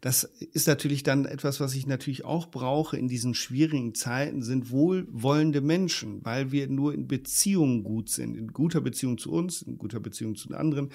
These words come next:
Da haben wir in der letzten Folge auch schon mal ein bisschen drüber gesprochen.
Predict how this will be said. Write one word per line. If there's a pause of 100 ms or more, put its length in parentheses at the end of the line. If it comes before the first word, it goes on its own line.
(240)
Da
haben
wir
in
der
letzten
Folge
auch
schon
mal
ein
bisschen
drüber
gesprochen.